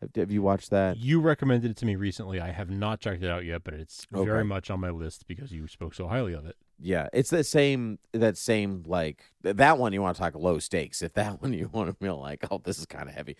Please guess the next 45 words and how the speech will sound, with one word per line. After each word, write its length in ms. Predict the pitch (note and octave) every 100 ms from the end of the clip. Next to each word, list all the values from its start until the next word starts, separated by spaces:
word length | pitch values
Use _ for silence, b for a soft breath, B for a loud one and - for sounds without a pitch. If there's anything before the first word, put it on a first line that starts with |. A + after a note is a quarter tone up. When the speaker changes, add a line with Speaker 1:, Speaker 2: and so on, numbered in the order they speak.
| B
Speaker 1:
it's 200 | F2 -
never 220 | E2+ D#2 D2+
heavy. 320 | D2+ - -
Speaker 2:
Okay, 240 | D3 - B2+
cool. 140 | -
Speaker 1:
Don't 280 | A2 F2 G2
worry. 460 | A2 F2+ - C3+ -
<laughs> 580 | G3 F#3 - - - -
"Oh 120 | E4
no, 200 | - G#3+
the 140 | E3
dog 360 | C#3 C3 C#4+ C#4+
is 140 | B2+
missing. 320 | A2 A#2+ B2+ G#2+
We 140 | C#3
have 200 | - C4+
to 100 | G#3+
find 240 | - F#2+ D3
the 100 | A3+
Speaker 2:
<laughs> 160 | D#3+
Speaker 1:
dog." 320 | - D4 - E3
Speaker 2:
Okay, 120 | G#2+
cool. 340 | - C3 E3
Speaker 1:
<laughs> 40 | -
Like, 400 | D#3 A#2+ - - B D#3+
you 80 | A#2+
know, 80 | B2
I've 140 | G#2+
seen 220 | - D#3 G#2+
Wishbone 520 | A#2+ - F#2 D#2+ D#2+
episodes 420 | F#2 E2+ - E2+ -
that 140 | F#2+
were 80 | D#2+
heavier 300 | G2+ F2 D2+
than 220 | - F2
that, 520 | F#2 C3 A2 G#3+ B3+
<laughs> 60 | -
you 60 | A#2+
know? 420 | G#2+ A2+ A#2 B2+ -
Speaker 2:
We 340 | F#3 D3+ G#3
have 220 | F#3+ G#3
been 160 | F#3 D#3
a 60 |
fan 260 | C3+ C3+ B2
recently 500 | A2 G#2 G#2 F2+ F2